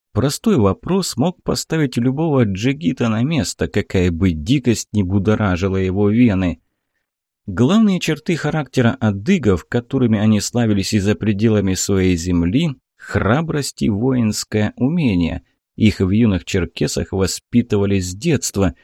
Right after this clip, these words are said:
Над колыбелью новорождённого мальчика бабушка пела песни о том, каким смелым и ловким он будет.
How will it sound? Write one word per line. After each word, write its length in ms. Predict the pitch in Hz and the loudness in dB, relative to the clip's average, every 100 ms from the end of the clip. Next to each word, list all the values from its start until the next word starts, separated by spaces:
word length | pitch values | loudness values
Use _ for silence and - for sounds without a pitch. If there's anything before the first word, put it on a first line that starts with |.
| _ _ - | _ _ -4
Над 340 | 98 117 123 | 2 2 0
колыбелью 580 | - 104 104 110 160 98 | -2 0 0 -2 -2 0
новорождённого 840 | 92 92 98 98 110 110 87 85 | 2 0 0 -2 -2 -2 0 0
мальчика 520 | 87 156 131 - - 90 | 0 -2 -4 -8 -2 -2
бабушка 640 | 87 175 175 - - 139 | 0 -2 -2 -6 -6 -6
пела 320 | - 143 117 | -4 -4 -4
песни 480 | - 127 120 98 90 | 0 0 0 -2 -2
о 100 | 82 | -2
том, 400 | - 139 120 85 _ _ - | -2 0 0 -2 _ _ -4
каким 440 | 110 - 110 92 | -4 0 0 0
смелым 760 | 82 - 87 95 139 113 90 - | -2 -6 -2 0 2 0 -2 -4
и 140 | 104 | -2
ловким 760 | 90 85 104 156 143 - 95 90 | 0 2 0 0 -4 -4 -4 -2
он 340 | 104 90 90 90 | -2 0 0 0
будет. 460 | 139 104 - _ | 2 0 -2 _